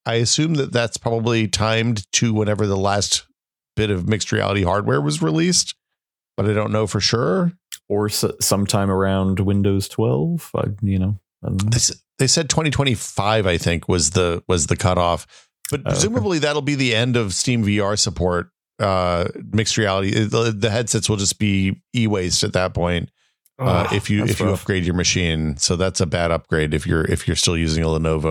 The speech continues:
Speaker 1: or a, or a, uh, H P. When, when, you know, H P, like, it's not like those were bad headsets. H P and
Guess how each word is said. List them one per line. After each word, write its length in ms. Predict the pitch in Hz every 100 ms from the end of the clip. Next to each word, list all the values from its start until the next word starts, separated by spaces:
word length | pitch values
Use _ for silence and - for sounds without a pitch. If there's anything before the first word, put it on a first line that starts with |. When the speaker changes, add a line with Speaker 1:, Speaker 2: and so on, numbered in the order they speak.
| 78
Speaker 1:
or 260 | 76 76 76
a, 180 | 76 76
or 400 | - 80 76 78
a, 180 | 80 - - _ _ _ -
uh, 260 | 85 82 82 -
H 240 | 87 -
P. 120 | - -
When, 300 | 85 82 -
when, 360 | 87 85 85 117
you 120 | 104
know, 60 | 95
H 260 | 131 -
P, 80 | -
like, 160 | 160 117
it's 180 | 110 202
not 100 | 208
like 120 | 180
those 140 | 175
were 80 | 147
bad 300 | 135 143 120
headsets. 420 | 117 117 - 80 120
H 160 | 127
P 60 |
and 0 | 127